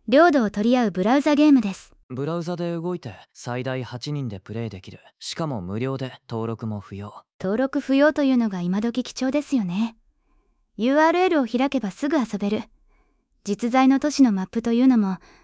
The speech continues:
Speaker 1: 自分の街で戦えるのが楽しいところ。
Speaker 2: 今日の話は、Macの環境を整えるところから始まって、情報管理、開発ツール、エーアイの活用、そして遊びまで幅広く紹介しました。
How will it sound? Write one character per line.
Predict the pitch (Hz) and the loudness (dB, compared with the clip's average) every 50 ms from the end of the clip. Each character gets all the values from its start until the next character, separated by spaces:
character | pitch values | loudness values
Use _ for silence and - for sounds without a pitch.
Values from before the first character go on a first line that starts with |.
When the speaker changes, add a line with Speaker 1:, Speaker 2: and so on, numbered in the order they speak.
| _ _ - | _ _ -10
Speaker 1:
自 | 175 190 208 | -2 -2 2
分 | 196 233 240 254 | 2 4 4 6
の | 254 | 6
街 | 254 262 262 - 277 | 6 4 2 0 -2
で | 285 - | -2 -2
戦 | - 196 - 226 226 247 254 | -2 -2 -4 -4 -2 0 0
え | 262 | 2
る | 277 294 | 4 4
の | 285 269 | 4 4
が | 214 180 | 4 -2
楽 | - 180 180 202 214 | -4 -2 0 0 0
し | - - 320 | -2 -2 -4
い | 294 | -4
と | 269 240 | -4 -4
こ | - 196 | -4 -4
ろ。 | 196 - - - _ _ _ _ - | -6 -6 -8 -10 _ _ _ _ -6
Speaker 2:
今 | 170 196 233 220 | -4 -2 -2 -2
日 | 196 | -4
の | 160 | -6
話 | 127 120 123 127 120 - 131 | -6 -6 -8 -8 -8 -8 -10
は、 | 117 107 - - - | -10 -12 -14 -14 -8
Mac | 135 170 196 190 _ - 175 | -6 -6 -6 -6 _ -8 -8
の | 160 135 - | -8 -8 -8
環 | 131 147 160 160 | -8 -10 -10 -8
境 | - 165 165 165 165 | -8 -8 -8 -6 -8
を | 165 | -8
整 | - 127 117 - 160 175 175 175 | -10 -12 -12 -8 -8 -6 -6 -6
え | |
る | 165 147 120 | -6 -8 -8
と | - 104 | -10 -12
こ | - 135 | -10 -8
ろ | 156 156 | -8 -8
か | - 123 | -8 -10
ら | 98 82 | -12 -12
始 | - 113 92 107 | -16 -16 -12 -10
ま | 110 107 | -10 -12
っ | _ | _
て、 | _ 113 113 - - - | _ -16 -16 -16 -14 -10
情 | 120 135 175 214 220 | -6 -6 -4 -6 -6
報 | 175 202 202 196 | -6 -8 -8 -8
管 | - 185 196 175 127 | -8 -8 -8 -8 -8
理、 | 107 - _ _ | -12 -14 _ _
開 | - 135 165 185 | -8 -8 -6 -6
発 | 175 180 - - - | -8 -10 -12 -14 -16
ツ | - 180 170 | -12 -10 -10
ー | 147 | -10
ル、 | 117 - _ - | -10 -14 _ -8
エ | 120 143 180 208 214 | -6 -4 -4 -4 -4
ー | 220 | -4
ア | 220 | -4
イ | 202 | -6
の | 175 139 - | -6 -8 -10
活 | - 110 _ - 123 | -12 -16 _ -10 -10
用、 | 120 117 110 - _ | -10 -10 -12 -14 _
そ | _ - 123 123 | _ -10 -10 -10
し | - - | -8 -8
て | 147 135 | -8 -6
遊 | 117 113 117 - 170 165 | -6 -8 -8 -8 -8 -8
び | 185 180 | -8 -8
ま | 175 170 | -8 -8
で | 139 - - - | -10 -12 -16 -12
幅 | - 117 135 151 175 156 | -8 -8 -6 -6 -6 -8
広 | - 175 185 175 | -6 -8 -8 -8
く | - - | -8 -12
紹 | - - 110 120 | -12 -8 -8 -8
介 | 117 135 127 117 | -6 -6 -8 -8
し | - 123 | -6 -8
ま | 120 | -8
し | - | -10
た。 | - 98 - - - | -10 -14 -14 -16 -20